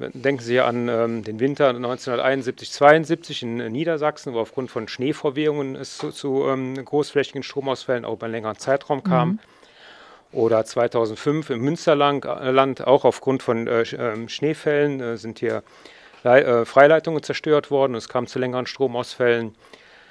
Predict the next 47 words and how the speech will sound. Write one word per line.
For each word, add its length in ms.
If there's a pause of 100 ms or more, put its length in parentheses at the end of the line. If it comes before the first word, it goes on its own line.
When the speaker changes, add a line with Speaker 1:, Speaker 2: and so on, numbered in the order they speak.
(100)
Speaker 1:
Zweitausendsechs 960
dann 180
aufgrund 320
eines 220
Sch-, 100
äh, 200
Schaltfehlers 720
in 80
den 100
Übertragungsnetzen 880
kam 220
es 100
zu 200
europaweiten, 840 (120)
lokalen 560
Stromausfällen. 840 (540)
Oder 120
Speaker 2:
War 80
das, 160
Speaker 1:
Anfang 140
Speaker 2:
war 100
Speaker 1:
diesen 140
Speaker 2:
das 100
das 260
mit 220
dem, 420
mit 160
dem 140
Kreuzfahrtschiff, 800
das 200
überführt 540
werden 180
Speaker 1:
Genau, 300
Speaker 2:
sollte? 160
Speaker 1:
aufgrund 340
Speaker 2:
Ah, 60
Speaker 1:
dieser 160
Kreuzfahrts-, 520
Speaker 2:
genau. 120
Speaker 1:
äh, 500
äh, 60
Schiffsüberführung 720
Speaker 2:
Ja. 40
Speaker 1:
mussten 240
Schaltmaßnahmen 640
durchgeführt 560
werden 300